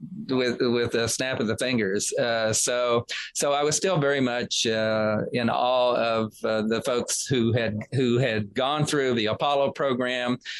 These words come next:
uh, put, uh, men on the moon and done all these things. So I came in just as the shuttle started to fly, which was a great time to come in. Um, the astronaut corps was opening up then, uh, men and women,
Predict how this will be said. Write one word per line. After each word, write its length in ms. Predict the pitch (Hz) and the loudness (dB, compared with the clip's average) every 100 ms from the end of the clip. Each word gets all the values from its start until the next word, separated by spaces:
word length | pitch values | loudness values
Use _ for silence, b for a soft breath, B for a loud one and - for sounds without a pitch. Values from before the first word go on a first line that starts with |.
| B - | B -4
uh, 300 | 113 110 107 - _ - | -2 0 -2 -6 _ -4
put, 240 | 135 107 - _ _ - | -2 -2 -6 _ _ -4
uh, 460 | 113 110 104 104 110 | 0 0 0 0 0
men 180 | 139 139 | 0 0
on 160 | 127 | 2
the 80 | 113 | 2
moon 540 | 123 151 147 143 135 | 2 0 -2 -2 -2
and 380 | 113 120 117 113 | 0 0 0 0
done 140 | 131 131 | 0 2
all 200 | 170 160 | 2 2
these 220 | 147 - | 0 0
things. 260 | 143 131 | -2 0
So 100 | 143 | 0
I 120 | 160 226 | 0 0
came 240 | 233 190 | -2 0
in 120 | 147 | 0
just 300 | 139 170 - | 0 0 0
as 120 | 131 | -2
the 120 | 120 110 | 0 -2
shuttle 340 | 139 139 120 | 0 0 0
started 380 | 117 120 120 107 | 0 0 0 0
to 80 | 107 | 0
fly, 400 | 131 131 120 110 | 0 2 2 2
which 220 | 120 190 | 0 0
was 120 | 180 | 0
a 60 | 170 | 0
great 220 | 208 - | 0 -2
time 240 | 165 156 | -4 -2
to 60 | 131 | -2
come 220 | 131 120 | -2 0
in. 260 | 120 123 120 B B - | 0 -2 -4 B B -10
Um, 440 | 127 120 120 120 - _ - - | -4 -2 0 -2 -4 _ -12 -4
the 100 | 135 | -2
astronaut 460 | 185 185 151 135 | -2 0 0 0
corps 320 | - 151 135 120 | 0 2 4 4
was 340 | 120 117 - 147 | 2 0 -2 -2
opening 360 | 185 139 139 | 0 0 0
up 240 | 165 196 - | 0 -2 -2
then, 420 | 135 139 131 120 | -2 -2 -2 -2
uh, 400 | 120 117 117 117 110 - | 0 0 0 0 -2 -2
men 280 | 131 160 156 | -2 0 0
and 180 | 120 | 2
women, 480 | 139 170 165 156 147 | 0 0 0 0 -2